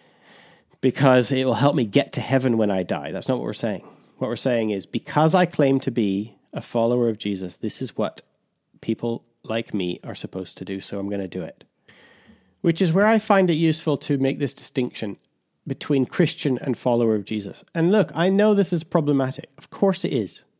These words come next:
Of course it is. The whole thing is a problem. From beginning to end, we're not gonna solve the problem. But the fact that you had to use Christian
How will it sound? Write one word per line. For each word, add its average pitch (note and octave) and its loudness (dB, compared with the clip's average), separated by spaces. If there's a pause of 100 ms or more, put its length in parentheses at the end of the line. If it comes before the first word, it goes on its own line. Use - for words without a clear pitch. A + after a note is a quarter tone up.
Of F3 -12
course A#3+ 2
it D#3+ 0
is. G#2 -6
The F#3+ 0
whole B3 4
thing G#3+ 4
is F3 4
a E3 2
problem. E3 -2 (880)
From F3 0
beginning G#3+ 4
to F#3 2
end, D3 4
we're C#3 4
not G3 2
gonna G3+ 2
solve F3 4
the - 0
problem. C3+ 0 (840)
But F3 0
the E3 2
fact G#3 2
that G3 0
you F3+ 4
had D#3+ 4
to D3+ -2
use D3 2
Christian A#2 2